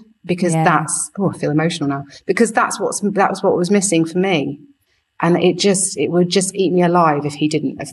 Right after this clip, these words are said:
Speaker 1: both of my kids didn't grow up like that. Like, that's, and then, and then with the books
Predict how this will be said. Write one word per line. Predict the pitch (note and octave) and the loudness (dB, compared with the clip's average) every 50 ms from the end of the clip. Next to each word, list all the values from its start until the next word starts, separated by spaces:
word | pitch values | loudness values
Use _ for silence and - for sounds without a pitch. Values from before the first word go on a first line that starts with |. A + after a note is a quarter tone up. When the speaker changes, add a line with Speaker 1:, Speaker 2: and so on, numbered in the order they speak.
| - _ | -4 _
Speaker 1:
both | - F3+ F3+ - | 0 0 2 0
of | D3 | 0
my | C#3+ C#3+ | -2 -2
kids | C#3+ - - C#3 C3+ - | -2 -2 -2 -2 -2 -2
didn't | - C#3+ C#3 B2 | -2 -2 -2 -2
grow | - C#3 C#3 C3+ | -2 -2 -2 -2
up | C3+ - - | -2 -2 -4
like | D3 - - | -8 -10 -10
that. | - - - - - - _ _ _ - | -8 -8 -6 -6 -8 -8 _ _ _ -2
Like, | E3 D#3+ D#3 - - _ _ _ - | -2 -2 -2 -6 -12 _ _ _ -6
that's, | F3+ E3+ F3 - - | -6 -4 -4 -6 -6
and | - E3+ F#3 G3 | -4 0 2 2
then, | G3+ F#3+ F#3 F#3 - | 4 2 2 0 0
and | F3+ F3 F3 | 2 2 2
then | F#3 F#3+ F#3+ | 4 2 2
with | F#3+ F#3 | 0 0
the | F#3 E3+ | -2 -2
books | D#3+ G#3 A#3 A#3+ - - - - - | 0 2 2 2 0 -2 -6 -8 -8